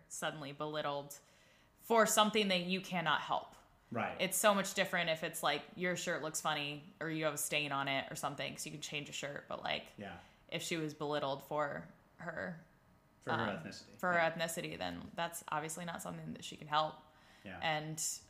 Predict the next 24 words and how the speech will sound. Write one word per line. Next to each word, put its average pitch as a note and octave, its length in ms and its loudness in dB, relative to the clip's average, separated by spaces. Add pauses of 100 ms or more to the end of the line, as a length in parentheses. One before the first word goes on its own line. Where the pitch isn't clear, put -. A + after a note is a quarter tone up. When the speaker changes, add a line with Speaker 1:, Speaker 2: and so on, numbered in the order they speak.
Speaker 1:
I, D3+ 440 6
if E3+ 120 2
she F#3 140 2
was E3 200 8
belittled F3+ 520 6
because E3 340 0
she E3+ 160 -2
was D#3+ 380 -2
a E3 120 4
woman, E3 360 4
then D#3+ 160 0
that's - 420 -2 (240)
obviously D3 380 -6
not C#3 180 -6
something D#3 460 -8
that E3 120 -8
she G2 60 -6
Speaker 2:
Right. E2 100 -8
Speaker 1:
can - 100 -10
help D3+ 240 -6
either, D#3 200 -6
especially F#3+ 560 4
being D#3+ 200 -2
sexualized D#3 680 2